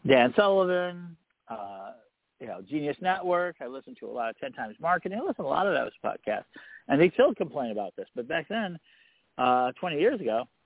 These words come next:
they were not able to get the advertisers to move from television, radio, and print, where still today, some eighty percent of, uh, marketing is done, uh, the dollars. I mean, we're in the heyday. This is still, like, the early days of how,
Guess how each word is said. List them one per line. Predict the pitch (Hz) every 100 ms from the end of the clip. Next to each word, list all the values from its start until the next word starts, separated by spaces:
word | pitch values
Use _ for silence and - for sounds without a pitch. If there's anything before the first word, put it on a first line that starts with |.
| _
they | 131 143 139 147
were | 143 143
not | 147 143
able | 143 139
to | 139 131
get | 139 131
the | 135 135
advertisers | 143 214 147 123 123
to | 120
move | 131 151 -
from | 117 - -
television, | 143 160 139 120 110 107
radio, | 123 156 143 117 107
and | 107
print, | - 175 165 - - _ _ _ _
where | 127 127 -
still | 214 165
today, | 147 190 160 98 - _ _ _ _ _ -
some | 120 -
eighty | 139 165 190
percent | 190 - 180 202
of, | 135
uh, | 127 131
marketing | 127 120 156 190 127 110
is | 104
done, | 117 175 156 - _ _ _ _ _ _ _ _
uh, | 110 107
the | 107
dollars. | 104 143 127 95
I | 110
mean, | 123 117
we're | 240
in | 330
the | 135
heyday. | 117 156 185 110
This | 123 170
is | 165 -
still, | 185 185
like, | 139 123
the | 110 113
early | 139 165 123
days | 120 165 151
of | 107 95
how, | 127 127